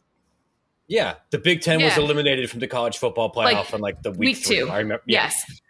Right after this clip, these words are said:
Speaker 2: So, so that stuff does matter. Um, and, and it definitely shifts narratives. And we do write off, we, I mean, not us three, but, like, we collectively write off the Pac-twelve after, like, one loss,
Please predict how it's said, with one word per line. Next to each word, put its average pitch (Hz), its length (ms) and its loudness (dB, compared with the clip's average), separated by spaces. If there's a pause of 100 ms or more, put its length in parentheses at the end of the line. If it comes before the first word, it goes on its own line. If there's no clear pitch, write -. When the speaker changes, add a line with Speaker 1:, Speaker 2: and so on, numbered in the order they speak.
(240)
Speaker 2:
So, 269 520 0
so 302 180 0
that 339 240 2
stuff - 300 -2
does 226 320 2
matter. 214 580 2 (140)
Um, 202 520 0 (160)
and, 240 300 2
and 233 220 0
it 190 200 -2
definitely 233 380 0
shifts 220 320 -2
narratives. 190 460 2
And 185 120 -2
we 185 80 2
do 175 220 0
write 185 160 0
off, 180 280 0 (140)
we, 180 420 0 (100)
I 170 80 0
mean, 165 220 -2
not 160 200 0
us - 220 -2
three, 151 240 -2
but, - 180 -2
like, 143 300 -2
we 160 200 0
collectively 156 600 -2
write 160 220 0
off 160 160 0
the - 80 -6
Pac-twelve 285 400 -2
after, 262 220 -2
like, 233 160 -2
one 226 200 0
loss, 220 260 0